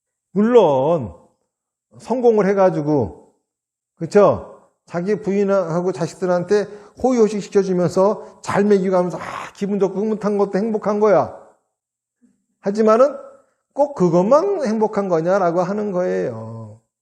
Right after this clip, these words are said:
무슨 얘기인지 아시겠죠? 다시 말해서, 어, 우리가 행복을 느낀다라고 하는 거는,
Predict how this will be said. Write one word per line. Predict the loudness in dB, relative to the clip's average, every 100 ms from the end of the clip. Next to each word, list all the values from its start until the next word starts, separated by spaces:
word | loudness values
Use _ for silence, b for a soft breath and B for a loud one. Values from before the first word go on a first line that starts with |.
| _ _ _ _ _ _ _ _ _ _ _ _ _ _
무슨 | -6 -2 2
얘기인지 | 2 2 2
아시겠죠? | 0 -2 -6 -2 -2 -4 -10 _ _ _ _ _ _ -12
다시 | -6 0
말해서, | 2 4 2 2 4 4 2 -2 -14 -20 _ _ _ _ _ _ _ _ _ _ _ _ _ _ _ _ _
어, | -6 -4 -2 -2 -4 -4
우리가 | -2 2 2
행복을 | 0 -2 0 2 2 0
느낀다라고 | -2 -2 2 4 4 0
하는 | 0 -2
거는, | -2 0 4 4 2